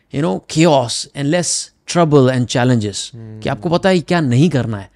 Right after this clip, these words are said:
Speaker 2: हम्म।
Speaker 1: you know, क्या प्रोसेस करना है। Like, मेरे मेंटर मुझे बताते हैं, "ये करना है", तभी तो, you know, we went from one crore to last year we generate about fifty-six crores in business।
Speaker 2: हाँ।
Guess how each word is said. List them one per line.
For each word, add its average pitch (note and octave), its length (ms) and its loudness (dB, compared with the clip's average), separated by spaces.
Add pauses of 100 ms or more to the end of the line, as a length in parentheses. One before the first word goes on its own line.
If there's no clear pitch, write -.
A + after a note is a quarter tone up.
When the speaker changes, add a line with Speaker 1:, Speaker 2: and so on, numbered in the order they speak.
(160)
Speaker 2:
हम्म। A2+ 380 -20
Speaker 1:
you B2 100 -8
know, E3 120 -6 (160)
क्या D3+ 160 -2
प्रोसेस C#3+ 380 0
करना D3+ 220 0
है। D#3+ 160 -2 (300)
Like, - 380 -14
मेरे C#3+ 220 2
मेंटर D#3 260 0
मुझे D3+ 200 0
बताते D3 300 0
हैं, C#3+ 40 2
"ये C#3+ 60 0
करना D3 220 0
है", D3 80 0
तभी D3+ 220 -2
तो, D3+ 260 2
you D3+ 60 2
know, D3+ 140 0
we C3+ 120 2
went C#3+ 200 0
from C#3 140 0
one D3 280 0
crore C#3 240 4 (480)
to G#2+ 80 -2
last B2+ 260 -2
year D3+ 120 2
we D3 120 2
generate C#3+ 320 0
about C#3+ 180 -2
fifty-six D3+ 480 -4
crores A#2 280 0
in G#2 100 -4
business। G2 320 -8
Speaker 2:
हाँ। - 140 -20